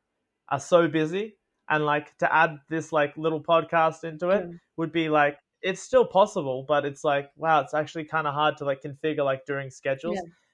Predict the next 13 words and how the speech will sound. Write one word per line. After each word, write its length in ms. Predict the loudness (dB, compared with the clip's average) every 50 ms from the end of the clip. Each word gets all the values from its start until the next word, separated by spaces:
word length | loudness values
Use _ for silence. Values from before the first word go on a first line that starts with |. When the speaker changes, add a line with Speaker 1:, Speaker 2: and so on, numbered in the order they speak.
| _ _
Speaker 1:
But 360 | 4 6 8 8 6 4 0
because 640 | -6 -8 -4 2 6 8 10 10 10 10 8 4 0 2
everyone's 500 | 2 2 2 2 2 2 2 2 0 -2
in 160 | -8 -8 -4
quarantine, 760 | 2 2 4 4 4 0 -2 -4 -4 -4 -2 -4 -6 -10 -14 _ _ _ _ _ -6
no 300 | 0 4 6 6 6 6
one 180 | 6 4 4
has 260 | 6 8 8 6 6
an 80 | 2 -2
excuse. 760 | -2 -4 -6 -10 -8 -2 0 2 2 2 0 -4 -10 -16 -20 _
<laughs> 60 | -20 _ _ _ _ _ _ _ 0 4
Speaker 2:
Right. 400 | 6 6 6 4 0 -4 -6 -8 -12 _ _ -20 -20 -20 _ _
Speaker 1:
Everyone 540 | 4 6 6 6 6 4 4 6 6 4 4